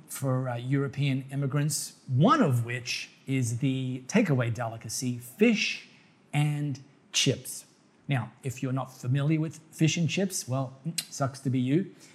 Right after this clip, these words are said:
But, uh, those of you that are familiar with fish and chips, you know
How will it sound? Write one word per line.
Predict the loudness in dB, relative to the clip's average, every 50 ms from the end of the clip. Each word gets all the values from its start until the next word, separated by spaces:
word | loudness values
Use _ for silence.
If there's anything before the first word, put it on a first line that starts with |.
| -20 _ -2
But, | 0 0 0 -4 -6 -4
uh, | -2 -2 -2 -4 -8 -10 4
those | 8 10 10 10 10
of | 8 8
you | 6 6
that | 4 4 2 0
are | -2 -4 -4 -4 -6 -8 -10 -4
familiar | 0 2 4 4 4 2 0 0 -2 -4 -6 -12 -20 -16 -6 -2
with | -2 -2 -2
fish | -4 -6 -6 -4 -4
and | -6 -4
chips, | -6 -6 -8 -8 -12 -8 -2
you | 2 6 8 8 8 8 8
know | 6 4 4 2 0 -4